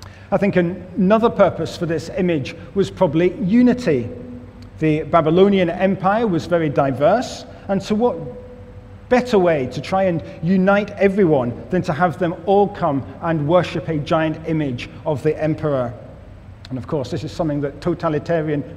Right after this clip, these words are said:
re-, regimes have been doing, uh, through, throughout history, uh, in order to try and unite their empires.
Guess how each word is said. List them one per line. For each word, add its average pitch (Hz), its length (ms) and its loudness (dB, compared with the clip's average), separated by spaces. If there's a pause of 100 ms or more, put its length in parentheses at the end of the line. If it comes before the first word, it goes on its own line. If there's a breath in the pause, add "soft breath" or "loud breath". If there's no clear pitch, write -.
re-, 180 160 0
regimes 175 800 0 (200 loud breath)
have 156 200 -4
been 160 120 0
doing, 143 300 2
uh, 131 140 -2 (220 loud breath)
through, 160 260 0
throughout 156 280 0
history, 156 520 -4 (180 loud breath)
uh, 143 160 0
in 156 100 -2
order 147 200 -2
to - 180 -8
try 151 300 -4
and 139 200 0 (160 loud breath)
unite 147 520 2
their 143 160 0
empires. 139 760 -4